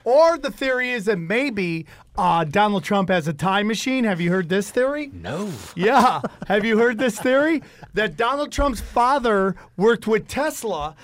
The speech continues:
Speaker 1: and one of the things Tesla had was the plans to a time machine.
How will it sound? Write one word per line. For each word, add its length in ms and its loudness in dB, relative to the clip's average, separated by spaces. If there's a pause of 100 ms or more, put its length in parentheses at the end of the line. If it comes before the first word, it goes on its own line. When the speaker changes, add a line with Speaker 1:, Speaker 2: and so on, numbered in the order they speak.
(140)
Speaker 1:
and 200 -2
one 220 2
of 80 -2
the 60 -8
things 300 -2
Tesla 520 -2
had 540 0 (300)
was 240 2
the 120 -2
plans 440 -4
to 120 -4
a 60 -4
time 340 -2
machine. 480 -6